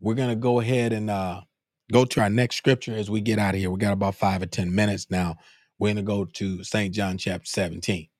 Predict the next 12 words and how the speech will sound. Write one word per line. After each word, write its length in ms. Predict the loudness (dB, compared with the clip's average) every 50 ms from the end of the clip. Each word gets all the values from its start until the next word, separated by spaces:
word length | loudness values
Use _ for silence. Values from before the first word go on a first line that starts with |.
| _ _ 0
Go 100 | 2 2
with 200 | 2 2 0 0
me 120 | 0 0
to 300 | -2 -2 -2 -2 -2 -4 -6 -10 _ _ _ _ _ _ _ _ _
Saint 340 | -6 -4 -2 -2 -2 -2 -2
John 220 | -2 -2 -2 -2
chapter 320 | -2 -2 -4 -4 -4 -6 -4
seventeen, 540 | -2 -2 -2 -2 -2 -4 -4 -4 -2 -2 -2
and 100 | -4 -4
then 80 | -4
we're 160 | -2 -2 0
gonna 300 | 0 0 0 -2 -2 -4